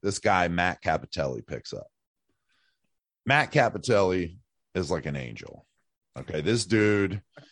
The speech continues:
is literally like an angel. Like, God sent him into my life to help steer me in the right track. Um, I'm extremely blessed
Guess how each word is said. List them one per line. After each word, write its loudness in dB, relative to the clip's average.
is -4
literally 6
like 0
an -4
angel. -4
Like, -2
God 4
sent -2
him -4
into -6
my -2
life -2
to -2
help -4
steer -6
me -10
in -8
the -6
right -6
track. -10
Um, -4
I'm 2
extremely 0
blessed 0